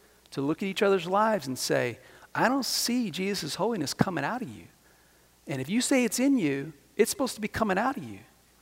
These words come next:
So how can I walk alongside you so that it comes out better? I'm in the same boat as you are. I'm not better than you. But what I think we're supposed to do here is help each other let the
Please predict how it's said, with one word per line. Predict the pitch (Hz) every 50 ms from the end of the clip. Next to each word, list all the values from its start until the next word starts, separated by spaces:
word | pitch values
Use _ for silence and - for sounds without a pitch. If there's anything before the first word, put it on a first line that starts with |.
| _ _ _ _
So | - - 175
how | 156 214 294 311
can | - 311 302
I | 294
walk | 285 269 262 233 -
alongside | 240 226 220 214 202 - - - 214 208 214 202 151
you | 147 143
so | - - - 165
that | 143 143
it | 147 -
comes | - 185 190 165 165
out | 175 170 175 160
better? | 131 127 110 - - - - _ _ _ _ _ _ _ _ _ _ _ _ _ _ _ _ _ _ _ _ _ _ -
I'm | - 190 247
in | 285 262
the | 208
same | - - - 240 240 233
boat | 190 240 233 226 202
as | 165 170
you | 220 262 262 254
are. | 247 240 240 220 - _ _ _ - - - -
I'm | - - 170
not | 214 269 226 185
better | 208 233 233 233 214
than | 214 202 196 214
you. | 254 254 208 202 202 - - _ _ _ _ _ _ _ _ _ _ _ _ _
But | - 156 -
what | 156 151 160
I | 180 220 254
think | - - 247 233 - -
we're | 233 208
supposed | - - 196 - 208 196 - - -
to | 170
do | 151 233 269
here | 269 214 175 180 180 180
is | 160 -
help | - - 233 175 220
each | 196 - -
other | 240 240 208 185 185 202 - -
let | 208 214 -
the | - - -